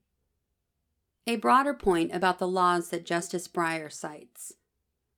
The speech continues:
All of them punished the discharge or loading of guns with a small fine and forfeiture of the weapon, or in a few cases, a very brief stay in the local jail, not with significant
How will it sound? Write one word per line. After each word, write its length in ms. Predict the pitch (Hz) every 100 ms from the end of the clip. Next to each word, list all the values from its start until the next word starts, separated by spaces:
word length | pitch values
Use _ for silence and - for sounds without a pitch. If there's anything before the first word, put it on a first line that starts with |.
| -
All 260 | 233 269 294
of 120 | 196
them 280 | 180 175 175
punished 580 | - 196 180 175 - -
the 160 | 175 175
discharge 920 | 208 226 - 196 170 165 165 160 -
or 200 | 180 165
loading 680 | 165 233 233 165 151 156 156
of 180 | 190 180
guns 520 | 185 180 175 175 170
with 180 | 190 180
a 80 | 185
small 420 | - 202 196 208
fine 520 | 208 208 170 143 - 196 - - _
and 360 | 196 185 180 185
forfeiture 640 | - 311 311 190 - 170
of 220 | 160 175
the 100 | 180
weapon, 600 | 165 160 165 165 160 160 -
or 260 | 196 180
in 120 | 180 180
a 40 |
few 280 | 180 220 214
cases, 640 | 196 170 165 175 160 165 -
a 120 | 170
very 340 | 170 190 190
brief 420 | 180 180 175 170
stay 540 | - - 214 196 165 165
in 100 | 165
the 80 | 160
local 360 | 156 151 151
jail, 600 | 151 208 208 165 151 190 _ _ _ _ _ _ -
not 380 | 214 254 269 175
with 360 | 180 185 175 -
significant 1000 | - 196 208 208 208 202 165 160 -